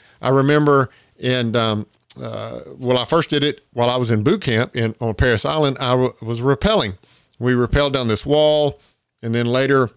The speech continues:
off of a, you know, a really high tower, we rappelled down this wall, and then, and then later we also then rappelled,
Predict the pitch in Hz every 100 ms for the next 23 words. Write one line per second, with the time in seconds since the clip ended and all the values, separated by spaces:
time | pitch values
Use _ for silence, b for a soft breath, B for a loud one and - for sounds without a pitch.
0 | _ _ _ _ _ _ _ _ _ _
1 | - 127 139 127 113 - 120 107 117 123
2 | 101 120 - 127 131 127 127 120 B B
3 | B - 113 107 104 127 120 117 110 101
4 | 127 127 127 110 110 104 b b b b
5 | _ 113 113 113 120 123 120 113 113 113
6 | 117 117 110 107 - 135 127 123 117 101